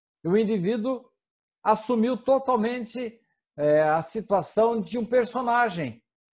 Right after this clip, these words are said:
Comum a pessoa dizer que foi Napoleão,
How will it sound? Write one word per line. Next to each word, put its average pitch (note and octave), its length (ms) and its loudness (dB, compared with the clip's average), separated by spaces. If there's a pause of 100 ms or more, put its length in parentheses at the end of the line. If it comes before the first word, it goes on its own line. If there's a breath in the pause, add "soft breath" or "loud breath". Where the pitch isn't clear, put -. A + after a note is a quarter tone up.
(320)
Comum A3 580 0 (360)
a D3+ 120 -4
pessoa F3+ 640 4
dizer C#3+ 540 0
que D3+ 400 -4 (180)
foi F3 140 0
Napoleão, D3 920 0